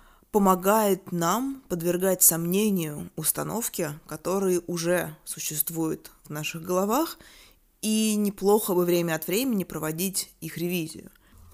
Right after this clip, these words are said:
Книги способны менять мир только в том случае, если мы сами принимаем в этом процессе деятельное участие.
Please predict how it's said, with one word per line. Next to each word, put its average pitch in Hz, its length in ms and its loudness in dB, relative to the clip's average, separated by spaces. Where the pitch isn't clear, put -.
Книги 269 300 2
способны 214 540 2
менять 208 320 -4
мир 294 200 -4
только 202 320 -4
в - 80 -10
том 185 140 -4
случае, 262 440 -2
если 208 200 0
мы 196 140 0
сами 240 300 0
принимаем 170 460 -4
в - 20 -6
этом 165 180 -6
процессе 196 580 0
деятельное 170 640 -2
участие. - 600 -6